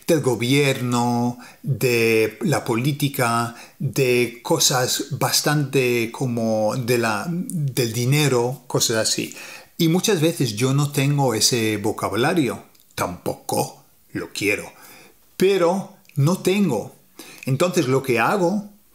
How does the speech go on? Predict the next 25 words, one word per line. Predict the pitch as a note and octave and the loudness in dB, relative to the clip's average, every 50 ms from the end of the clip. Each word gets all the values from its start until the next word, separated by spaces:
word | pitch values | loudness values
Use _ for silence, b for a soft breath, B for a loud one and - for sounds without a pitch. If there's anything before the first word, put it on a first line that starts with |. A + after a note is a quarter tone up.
| _ _ _ | _ _ _
con | - - A2+ A#2 C3+ | -4 -2 0 2 2
él | D3+ F3 F3 E3+ F3 F3+ F#3+ - | 4 4 4 4 4 4 4 2
y | - F#3 | 0 0
con | C#3+ - C#3 B2+ A#2+ A#2 A#2+ B2 B2+ C3+ | 0 0 0 0 0 0 0 2 2 2
muchas | D#3+ D#3 - D#3+ - - | 2 2 0 0 0 0
personas, | - F3 - - D3 C#3+ D3 C#3 - - | 0 0 0 2 2 2 2 0 0 0
especialmente | - D3 - - - C#3+ C#3+ - D#3+ D3 D3 C#3+ D3 D3+ C#3+ F#3+ F#3 - | 2 2 2 2 2 0 0 0 0 2 2 2 2 2 0 0 -2 -2
con | - C#3 B2 A#2 | -2 -2 -2 -2
los | G#2+ G2 - - - - - | -2 -2 -2 -4 -4 -4 -2
hombres, | D#3+ D#3+ D3+ D3 C#3+ C#3 C3+ D3 D3+ E3+ G3+ G3+ - B B B B B B B | 0 2 2 4 2 2 4 4 2 2 2 0 -4 B B B B B B B
porque | B B2 - - C3 B2 | B -2 -2 0 -2 -2
para | - - A#2 A2+ A#2 A2+ A#2 | -2 0 0 0 0 0 0
mí | B2+ C#3+ E3+ F#3+ F#3+ | 0 0 0 2 2
los | D#3 C3 A2 - C3+ | 2 0 0 0 0
hombres, | A#2+ A#2 A#2+ A#2+ A2+ B2 D3+ F3 G#3 G3+ - - - B B B B B B B - | 0 0 0 0 0 2 2 2 2 0 -2 -4 -8 B B B B B B B -2
eh, | - A#2+ A#2 A#2 G#2 | 0 2 2 2 2
son | - - A#2+ A2 | 2 0 0 0
más | A2+ A#2 A2 - - | 0 0 0 0 0
difíciles | - C3 - - C3+ - - D#3+ F3 E3+ - | 0 0 0 0 0 0 2 2 2 0 0
de | - G2 | -2 -4
entender. | G2 G#2 G2+ G#2+ G#2 G2+ G2+ G#2+ G#2+ G2 F2 - - - _ _ - D3+ C3+ B2 G#2+ | -4 -4 -4 -2 -2 -2 0 0 -2 -2 -2 -6 -12 -20 _ _ -2 0 0 0 0
Tendrá | C3 B2 A#2 A#2 A#2 A#2 A#2+ A#2+ A#2+ A#2 A2 - | 0 0 0 0 0 0 2 2 2 0 0 0
que | C3 B2+ B2+ | 2 2 4
ver, | B2+ B2+ C3 C3 C3 C3+ C3 C3+ B2+ | 4 4 4 4 4 4 4 4 4
supongo, | - - B2+ A2+ - - C#3+ C#3+ C#3+ C#3+ C#3 D#3+ D#3+ D3+ | 2 0 0 0 0 0 2 2 2 2 2 2 0 0